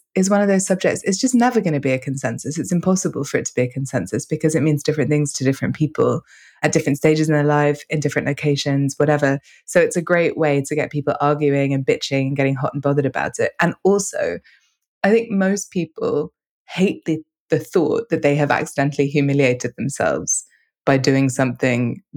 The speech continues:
that they're, quote unquote, not supposed to do. And so when they see it written down on a list, like, "Oh my God, I didn't text that person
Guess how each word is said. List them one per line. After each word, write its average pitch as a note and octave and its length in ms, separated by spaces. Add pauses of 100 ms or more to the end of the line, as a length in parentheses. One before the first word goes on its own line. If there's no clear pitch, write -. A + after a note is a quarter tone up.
(280)
that D3+ 120
they're, C3 320 (200)
quote - 220
unquote, C3 340
not C3+ 240
supposed C3+ 480
to C3+ 80
do. B2 400 (360)
And D#3 120
so D#3+ 120
when D3+ 140
they D#3+ 100
see E3 160
it D#3 120
written D#3 220
down C3+ 240
on C#3+ 100
a C#3+ 60
list, D3 400
like, - 280 (420)
"Oh E3 80
my F#3 100
God, G#3 180
I G3+ 120
didn't G#3 180
text G#3+ 240
that G#3 160
person F#3+ 420